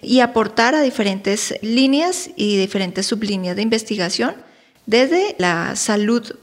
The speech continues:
para los colombianos y por los colombianos. Y pues allí estamos en el trabajo constante, participamos de manera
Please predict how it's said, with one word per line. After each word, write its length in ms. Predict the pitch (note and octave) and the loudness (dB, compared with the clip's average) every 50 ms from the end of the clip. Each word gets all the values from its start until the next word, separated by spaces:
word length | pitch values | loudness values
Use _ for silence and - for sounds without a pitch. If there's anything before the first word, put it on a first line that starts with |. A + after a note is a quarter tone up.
| _ - | _ -2
para 480 | A#3+ A3+ A#3 A3+ G#3 G#3 G3+ F#3+ - - | 0 2 2 2 2 2 2 0 -2 -4
los 180 | G3+ G3+ G3+ - | -4 -4 -4 -2
colombianos 560 | - G#3 G3 F#3 G#3 F#3 F3 F3+ F#3+ G3 - | -4 -4 -4 -4 -4 -4 -4 -4 -4 -6 -6
y 40 | G#3 | -6
por 160 | - G#3+ G3 | -6 -4 -4
los 140 | F#3+ F#3 F#3 | -4 -6 -6
colombianos. 680 | - F3+ F3 E3+ E3+ F3 E3 - - - G3+ - - - _ _ _ _ _ _ _ _ | -6 -6 -6 -6 -4 -4 -4 -4 -4 -6 -10 -10 -12 -14 _ _ _ _ _ _ _ _
Y 180 | _ A3+ G#3+ G#3 | _ -4 -4 -2
pues 260 | G#3+ - G#3 G3+ - | 0 0 0 0 2
allí 240 | G3+ G3 F#3 G3+ G3+ | 0 0 2 2 2
estamos 440 | G#3 G#3 - A3+ A3+ A3+ A#3+ A#3+ - | 2 2 0 0 2 2 0 0 0
en 140 | B3 A#3+ A#3+ | 0 0 0
el 80 | A#3 | -2
trabajo 460 | A#3 A#3 G3+ F#3 - F#3 G3 G3 G3 | 0 0 0 0 0 0 -2 -4 -4
constante, 680 | - A#3 A3+ - - - G3+ G3 F#3+ G3+ G3+ A#3 A#3+ B3 | -2 -4 -4 -2 -2 0 0 0 0 -2 -2 -2 -2 0
participamos 920 | - A#3+ A#3 - - - - G3+ G#3 - F#3 F3+ F3+ F#3+ - - - - - _ _ _ _ - | 0 -2 -4 -2 -4 -4 -4 -4 -2 -2 -4 -4 -4 -6 -6 -6 -8 -10 -12 _ _ _ _ -10
de 380 | - G#3+ G#3+ A3 A3 G#3+ G#3+ G#3+ | -6 -2 0 0 2 0 0 0
manera 840 | G#3 G3+ G3+ G3+ F#3+ F#3 F#3+ G3 G3 G3+ G3+ G3+ G3+ G#3 A3 G#3+ | 0 0 2 2 2 2 4 4 4 4 4 2 2 0 -2 -6